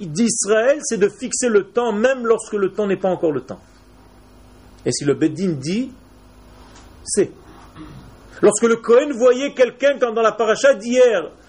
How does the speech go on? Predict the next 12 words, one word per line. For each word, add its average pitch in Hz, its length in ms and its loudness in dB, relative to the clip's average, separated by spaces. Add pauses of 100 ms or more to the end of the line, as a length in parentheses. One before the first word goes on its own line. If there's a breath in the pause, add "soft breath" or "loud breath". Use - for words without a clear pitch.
(160 soft breath)
où 220 100 2
la 226 180 6
lèpre 269 380 2
était 220 280 0
complètement 285 960 0
dans 147 140 -4
tout 320 220 4
son 269 280 0
corps, 202 480 0 (720)
il 170 160 -6
disait 170 280 0
Tahoru. 147 680 0